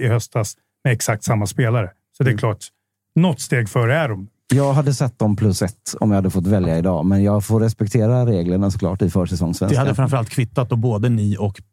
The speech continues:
Speaker 4: Peking torskade.
Speaker 3: Ja.
Speaker 4: Så det hade ju varit noll poäng,
Speaker 3: Jaje-,
Speaker 4: oavsett om det är
Speaker 3: jajamän.
Speaker 4: plus tre eller inte.
Speaker 3: Eh.
Speaker 4: Eh, på tal, jag tänkte att vi ska avsluta med,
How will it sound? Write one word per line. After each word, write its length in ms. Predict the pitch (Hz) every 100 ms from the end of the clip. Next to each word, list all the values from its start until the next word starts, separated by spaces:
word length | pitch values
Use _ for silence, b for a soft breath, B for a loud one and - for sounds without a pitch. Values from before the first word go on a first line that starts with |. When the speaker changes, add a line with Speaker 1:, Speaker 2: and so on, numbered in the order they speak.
| -
Speaker 4:
Peking 360 | 117 95 101 98
torskade. 460 | 98 - 110 - -
Speaker 3:
Ja. 100 | 120
Speaker 4:
Så 120 | -
det 60 | 113
hade 140 | 110
ju 60 | 110
varit 240 | 104 98
noll 180 | 107 98
poäng, 280 | 101 95 90 -
Speaker 3:
Jaje-, 180 | 101 90
Speaker 4:
oavsett 200 | 98 107
om 60 |
det 60 | 104
är 60 |
Speaker 3:
jajamän. 320 | 95 92 98 98
Speaker 4:
plus 160 | 98
tre 200 | 101 110
eller 240 | 104 104 98
inte. 240 | 95 - B B
Speaker 3:
Eh. 360 | 95 165 160 165
Speaker 4:
Eh, 60 | 160
på 140 | 170
tal, 260 | 185 185 180
jag 260 | 175 180
tänkte 160 | 175 170
att 60 | 160
vi 60 |
ska 120 | 131
avsluta 360 | 160 139 180 170
med, 240 | 160 156